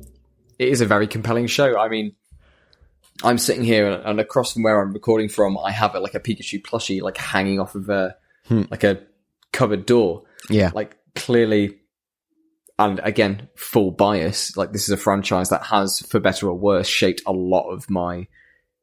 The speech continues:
Speaker 1: childhood growing up and my young adolescence. And even now, I'm still, I'll still visit the Pokemon Center in Osaka. I'll still pick up, like, merchandise if I think that it looks cool. Like,
Speaker 2: Yeah.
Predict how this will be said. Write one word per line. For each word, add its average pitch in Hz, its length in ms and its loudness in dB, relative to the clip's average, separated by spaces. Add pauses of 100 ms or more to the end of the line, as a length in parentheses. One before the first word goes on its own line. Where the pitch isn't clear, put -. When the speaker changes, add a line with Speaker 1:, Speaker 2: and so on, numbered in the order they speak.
(120)
Speaker 1:
childhood 90 400 2
growing 90 280 2
up 104 180 2
and 95 100 -8
my 90 80 0
young 92 220 0
adolescence. 90 800 -4
And 92 160 -4
even 95 340 -2
now, 90 340 -2
I'm 92 140 -4
still, 90 400 -2 (340)
I'll - 120 2
still 98 240 4
visit 104 340 4
the 104 80 0
Pokemon 104 380 0
Center 90 260 -6
in 90 80 -18
Osaka. 101 400 -2
I'll - 160 -6
still 95 180 2
pick - 300 -2
up, - 280 0
like, - 320 -6 (300)
merchandise 95 600 2
if 90 60 -2
I 92 80 2
think 95 220 -2
that 90 140 -2
it 92 100 -6
looks - 220 -10
cool. 104 400 0
Like, 90 240 -4
Speaker 2:
Yeah. 101 300 4